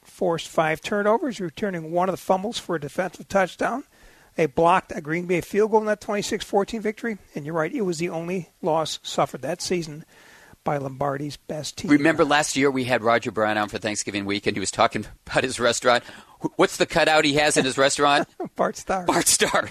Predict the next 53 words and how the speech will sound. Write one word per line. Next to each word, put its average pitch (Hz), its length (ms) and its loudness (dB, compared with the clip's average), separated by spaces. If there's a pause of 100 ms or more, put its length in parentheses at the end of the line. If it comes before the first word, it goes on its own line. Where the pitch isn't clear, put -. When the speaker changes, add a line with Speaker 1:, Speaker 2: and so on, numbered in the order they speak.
Speaker 2:
He's - 160 2
still 285 240 4
tackling 143 480 0
him. 131 240 -2
Speaker 1:
Yeah, 196 280 2
Speaker 2:
Hey. 165 120 6
Speaker 1:
Roger 190 380 2
Brown 214 180 4
had 180 160 2
five 170 300 2
sacks 151 300 -4
that 147 180 -6
game. 147 180 -10
Speaker 2:
Yeah. 104 460 0
Well, 139 180 6
a 147 60 2
game 226 240 2
I 226 80 4
remember 156 320 4
was 131 120 0
about 120 200 2
a - 20 -10
decade 120 320 2
later. 113 220 2
That 120 60 -2
was 127 100 -6
the 117 80 -2
Clint 120 260 -4
Longley 110 380 -2
game 123 400 0
in 104 140 -6
seventy-four, 110 760 -2
and, 101 240 -4
and 98 100 -6
you're 104 100 -4
in 95 60 -8
Dallas. 101 280 0
I'm 98 80 -8
sure 95 320 -4 (420)
you - 40 -10
remember 101 320 -2
that 90 140 0
one, 98 120 -4 (200)
though 98 120 -4
I 95 80 -2
know 92 160 -6
you 95 160 -12
weren't 90 100 -10
in 87 60 -14
Dallas 87 260 -8
then. 90 240 -4
But, 87 240 -8
um, 95 300 -4